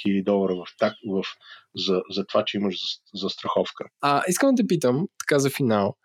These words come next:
Speaker 1: Добре.
Speaker 2: Ам, нали, пак един голям дисклеймър. Това не е подкаст за инвестиции и не ви съветваме да следвате тези съвети. Това е чисто за информация, забавление и така нататък. Но ти в момента,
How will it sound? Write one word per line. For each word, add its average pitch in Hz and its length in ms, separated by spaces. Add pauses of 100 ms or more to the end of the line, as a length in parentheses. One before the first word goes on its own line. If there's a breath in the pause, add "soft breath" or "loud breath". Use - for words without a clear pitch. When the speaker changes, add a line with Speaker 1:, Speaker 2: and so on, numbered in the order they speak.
(360 loud breath)
Speaker 1:
Добре. 120 200
Speaker 2:
Ам, 131 640 (340)
нали, 147 320 (280)
пак 165 340
един 143 240
голям 120 200
дисклеймър. 110 460
Това 123 240
не 117 220
е 117 60
подкаст 110 460
за 110 60
инвестиции 135 800
и 127 40
не 107 200
ви 110 120
съветваме 95 800
да 101 100
следвате 104 460
тези 110 140
съвети. 135 560
Това 113 160
е 110 60
чисто - 320
за 117 260
информация, 143 540
забавление 139 440
и 127 40
така - 180
нататък. 123 300 (100)
Но 175 380
ти 226 140
в - 60
момента, 127 600